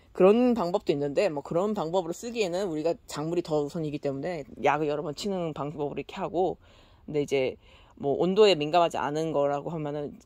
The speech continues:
그, 않다고 하면은 그런 식으로도 이렇게 약을 줄 수 있는데,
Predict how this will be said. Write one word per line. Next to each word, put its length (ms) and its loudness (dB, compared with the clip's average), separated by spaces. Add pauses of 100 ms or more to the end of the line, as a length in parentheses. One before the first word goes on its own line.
그, 120 -20 (140)
않다고 520 -2
하면은 440 -6 (300)
그런 180 0
식으로도 400 -6
이렇게 360 -10 (1400)
약을 200 6
줄 120 -4
수 100 -6
있는데, 480 4